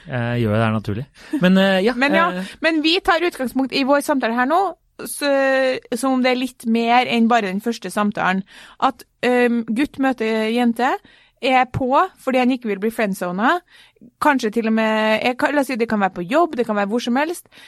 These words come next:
Speaker 2: men de har en flørt, og han legger inn aksjer, og, og så innser han at han ikke er så keen likevel, og da oppstår situasjonen hvor hun blir keen.
Speaker 1: Mhm.
Speaker 2: Det er samfunnsproblemet, ja.
Speaker 1: <laughs> Ja.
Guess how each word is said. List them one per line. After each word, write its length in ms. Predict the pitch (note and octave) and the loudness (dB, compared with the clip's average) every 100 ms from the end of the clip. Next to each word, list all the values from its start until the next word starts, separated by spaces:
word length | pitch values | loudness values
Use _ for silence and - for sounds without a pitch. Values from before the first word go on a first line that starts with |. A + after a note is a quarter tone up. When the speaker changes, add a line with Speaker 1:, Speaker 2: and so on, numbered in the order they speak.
| - | -10
Speaker 2:
men 160 | - C4 | -2 0
de 120 | C4 A#3+ | 2 2
har 220 | C4 A#3+ | 2 2
en 80 | A#3 | 0
flørt, 520 | - C#4 E4 G4 - - | -2 2 2 2 -4 -2
og 140 | A#3 | 0
han 240 | B3 B3 | 2 2
legger 380 | B3 B3+ G#3 F#3+ | 2 0 0 -4
inn 80 | F#3+ | -4
aksjer, 480 | G#3+ - - B3 E4 G4 _ _ - _ _ | -4 -6 -2 0 0 -2 _ _ -20 _ _
og, 480 | - B3+ B3 B3 A#3 A#3+ A#3+ - | 0 4 6 4 2 0 -2 -4
og 160 | - C4+ | -2 -2
så 220 | - C4+ | 0 2
innser 320 | A#3+ A3 - F#3 | 2 0 0 -4
han 160 | F#3+ | -2
at 220 | G3+ G#3+ - | -4 -4 0
han 140 | A3+ | 2
ikke 220 | A3+ G3 G3 | 2 0 -4
er 60 | |
så 80 | G#3 | -6
keen 280 | G#3 A#3 A3 | -8 -4 -2
likevel, 400 | G#3+ G3 A#3 F#4 G#4 _ _ _ - | -2 0 0 0 -4 _ _ _ -2
og 120 | B3 | 0
da 400 | A#3+ A#3+ B3 B3+ - _ | 4 4 4 0 -4 _
oppstår 320 | A#3+ A#3 G#3+ G3+ | -6 -4 -4 -6
situasjonen 400 | G#3+ A3 A3+ G3 | -4 -2 -2 0
hvor 140 | G#3+ - - | -2 -2 -6
hun 160 | F#3 | -6
blir 140 | E3 F3 | -8 -8
keen. 240 | F3+ E3 - - | -10 -12 -8 0
Speaker 1:
Mhm. 320 | E3 B2 D#3 _ _ _ - | 2 2 -4 _ _ _ -4
Speaker 2:
Det 200 | G#3+ C#4+ | 0 2
er 220 | C#4+ B3 | 2 0
samfunnsproblemet, 720 | B3 A3+ G#3 F#3+ - F3 D#3+ | -2 -2 -4 -10 -10 -8 -8
ja. 140 | F3+ G3+ - - - - - | -10 -12 -16 -20 -20 -20 -6
Speaker 1:
<laughs> 100 | D3+ | -2
Ja. 140 | B2+ | 0